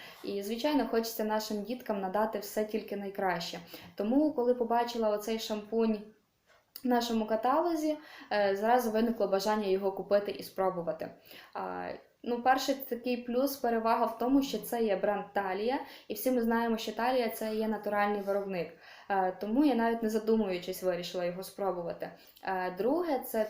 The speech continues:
те, що цей шампунь не містить мило. Е, він не подразнює шкіру, не подразнює очі, слизову, е, очей під час купання, що дуже часто буває, шампунь потрапляє в очі. Відповідно, очі не сльозяться, немає ніякого подразнення.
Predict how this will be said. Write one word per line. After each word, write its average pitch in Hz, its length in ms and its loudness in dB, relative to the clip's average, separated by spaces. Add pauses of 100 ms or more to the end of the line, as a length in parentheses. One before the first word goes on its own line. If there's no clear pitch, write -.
те, 277 280 0
що 240 240 -4
цей 247 260 -2
шампунь 247 560 2
не 247 80 4
містить 226 480 -2
мило. 185 720 0 (380)
Е, 180 400 0
він 262 220 6
не 233 140 2
подразнює 226 720 2
шкіру, 233 460 2
не 226 100 4
подразнює 220 680 0
очі, 233 600 2 (140)
слизову, 220 880 0
е, 202 360 6 (220)
очей 214 540 2
під 214 180 -4
час 220 240 2
купання, 208 520 2
що 202 140 -4
дуже 208 220 -2
часто 202 340 0
буває, 196 320 2
шампунь 196 420 -4
потрапляє 190 500 0
в 190 120 -4
очі. 196 240 0 (280)
Відповідно, 214 440 -2
очі 233 240 0
не 214 100 0
сльозяться, 233 520 0
немає 208 320 -2
ніякого 202 400 -6
подразнення. 175 600 -4